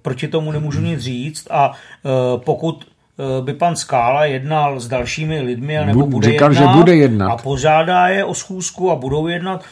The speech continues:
Speaker 1: tak já si myslím, že to určitě není nic proti ničemu, protože, <coughs> jak
Speaker 2: Já to
Speaker 1: říkám,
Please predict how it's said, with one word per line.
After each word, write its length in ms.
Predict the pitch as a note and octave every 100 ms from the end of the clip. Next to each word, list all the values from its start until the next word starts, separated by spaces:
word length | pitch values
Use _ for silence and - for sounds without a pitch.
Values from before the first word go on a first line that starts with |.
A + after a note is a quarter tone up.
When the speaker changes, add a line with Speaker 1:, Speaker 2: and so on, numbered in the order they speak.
| _
Speaker 1:
tak 180 | - -
já 120 | A#2+
si 140 | - D3
myslím, 300 | C#3 D3 C#3
že 100 | C3+
to 140 | D#3
určitě 440 | D3 A#2+ C#3+ D3+
není 180 | C#3 C#3
nic 160 | C#3+ C#3+
proti 300 | - C3 D#3
ničemu, 480 | D#3+ D#3 A3 G#3 D3+ - - -
protože, 420 | A#2+ C#3+ D#3 D3 - _ - -
<coughs> 340 | _ - - -
jak 140 | F3+
Speaker 2:
Já 200 | D#3+ A#2
to 100 |
Speaker 1:
říkám, 40 | D3+